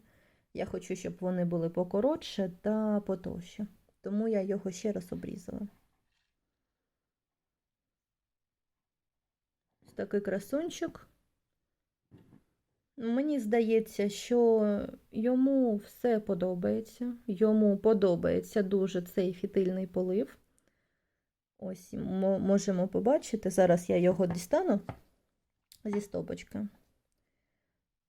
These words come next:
Тут можемо побачити, що в нього є корінці, які вже видно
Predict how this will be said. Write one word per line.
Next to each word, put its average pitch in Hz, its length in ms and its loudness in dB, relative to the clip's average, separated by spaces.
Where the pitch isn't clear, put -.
Тут 254 160 -6
можемо 220 440 4
побачити, 294 720 2
що 277 640 4
в 254 60 2
нього 262 440 4
є 233 320 4
корінці, 226 640 2
які 240 420 2
вже 202 240 2
видно 190 640 2